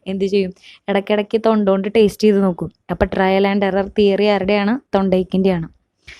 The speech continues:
Apparent conditioning, apparent conditioning ആരുടെയാണ്? സ്കിന്നറുടെയാണ്.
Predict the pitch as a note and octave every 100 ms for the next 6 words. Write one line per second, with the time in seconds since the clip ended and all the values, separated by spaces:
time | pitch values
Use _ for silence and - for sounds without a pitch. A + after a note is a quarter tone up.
0 | - - - A3+ - B3 C4+ D4+ D4+ C4
1 | A#3 G#3+ G#3+ F3+ - _ - - G3+ G3+
2 | A#3+ B3 A3+ G3+ - G#3 G#3+ G3 F#3+ F#3+
3 | F#3 F3+ F#3 - - G3 F#3+ F#3 F#3 F#3+
4 | E3+